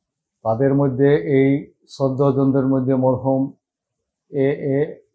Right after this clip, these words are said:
আহ, হাফিজ শেখ, যিনি এইবারে সদস্য ছিলেন,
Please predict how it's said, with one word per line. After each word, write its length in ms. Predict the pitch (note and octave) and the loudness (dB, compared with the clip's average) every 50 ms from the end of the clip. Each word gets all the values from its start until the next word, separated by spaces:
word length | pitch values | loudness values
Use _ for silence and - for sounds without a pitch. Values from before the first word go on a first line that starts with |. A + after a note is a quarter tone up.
| _ _ - | _ _ -10
আহ, 380 | C#3 C3 C3 C3 B2+ C3 B2 - - | -6 -4 -2 -2 -2 -2 -4 -2 0
হাফিজ 300 | C#3 C3+ A#2+ D3 C3+ B2+ | 0 0 0 0 -2 -4
শেখ, 280 | - - A#2 A2 - - _ _ _ _ _ _ _ _ _ _ _ _ _ _ _ _ | -4 -4 -6 -6 -6 -10 _ _ _ _ _ _ _ _ _ _ _ _ _ _ _ _
যিনি 520 | C3+ B2+ C3 B2+ C3+ C3+ C3+ C3 C3+ - - _ _ _ _ _ _ _ _ _ _ _ _ _ _ _ _ _ _ - | -6 -4 -2 0 0 2 0 0 -2 -6 -12 _ _ _ _ _ _ _ _ _ _ _ _ _ _ _ _ _ _ -4
এইবারে 400 | C#3 C3+ C3+ B2 C3+ B2+ C3+ C3+ C3+ | -2 0 0 2 0 0 0 -2 -4
সদস্য 380 | - C3+ B2+ C3+ B2+ C3 D3 C3+ | -4 -4 -2 -2 -2 -2 -4 -6
ছিলেন, 420 | C#3 - C3 C3 C3+ C3 C3+ - | -4 -4 -2 -2 -2 -2 -4 -8